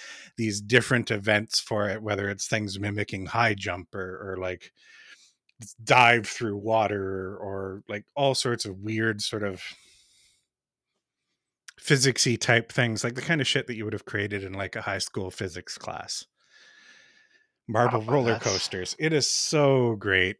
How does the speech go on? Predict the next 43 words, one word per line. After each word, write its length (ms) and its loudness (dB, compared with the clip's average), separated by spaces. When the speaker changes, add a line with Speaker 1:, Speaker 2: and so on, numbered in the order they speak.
Speaker 1:
If 200 -2
you 100 2
haven't 360 4
watched 380 4
it, 200 -2
they, 120 -2
they 180 -2
have 200 2
a 40 0
decent 360 -2
sized 300 -2
following, 420 -4
so 100 -4
these 220 -4
aren't 240 -4
people 280 -8
that 120 -6
are 80 -4
hard 300 -2
up 180 -6
for 180 -10
viewership, 540 -10
but 160 -12
Speaker 2:
Yeah, 280 -10
Speaker 1:
if 180 4
you 80 8
Speaker 2:
but 0 -
Speaker 1:
can 200 2
make 200 10
the 80 0
time 360 2
in 100 -2
your 100 -2
day, 420 -2
uh, 280 2
don't 280 2
watch 280 0
one 120 0
of 60 0
the 60 -2
qualifying 600 0
races 380 -4
first, 580 -10